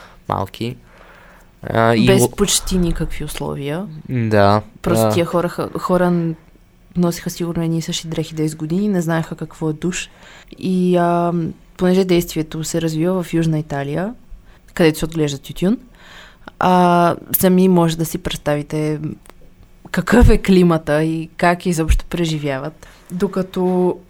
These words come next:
Speaker 2: някой изкарва пари на техен гръб.
Speaker 1: А пък те си изкарват труда на,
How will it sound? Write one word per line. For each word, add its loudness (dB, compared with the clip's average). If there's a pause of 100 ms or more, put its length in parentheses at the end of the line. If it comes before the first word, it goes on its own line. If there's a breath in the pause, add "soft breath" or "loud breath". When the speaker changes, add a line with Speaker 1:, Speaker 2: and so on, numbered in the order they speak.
(180)
Speaker 2:
някой 4
изкарва 2
пари 2
на 2
техен -2
гръб. 0 (680 loud breath)
Speaker 1:
А 0
пък -2
те 2
си -8
изкарват 2
труда 0
на, -2